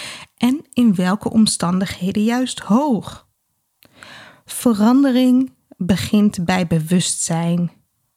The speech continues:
Dus als jij het verlangen hebt om een creatieve koploper te zijn, een positieve changemaker, kijk nog eens goed naar wat je hebt opgeschreven.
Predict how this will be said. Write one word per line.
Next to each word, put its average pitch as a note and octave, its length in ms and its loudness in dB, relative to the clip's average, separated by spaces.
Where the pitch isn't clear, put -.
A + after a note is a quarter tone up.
Dus - 580 -2
als B3 180 0
jij B3+ 180 2
het B3+ 140 -2
verlangen A3+ 480 2
hebt G3 280 -2
om G#3 180 4
een G3+ 220 2
creatieve A#3 600 0
koploper F#3 680 -2
te F3 140 0
zijn, F3+ 500 -2
een A3 400 2
positieve A3+ 640 0
changemaker, F#3+ 1040 -2
kijk D4+ 320 -6
nog C4 160 -2
eens A3 140 0
goed - 320 -4
naar A3 140 2
wat G#3 200 -2
je G3 80 -2
hebt F#3 200 -4
opgeschreven. F3+ 1000 -4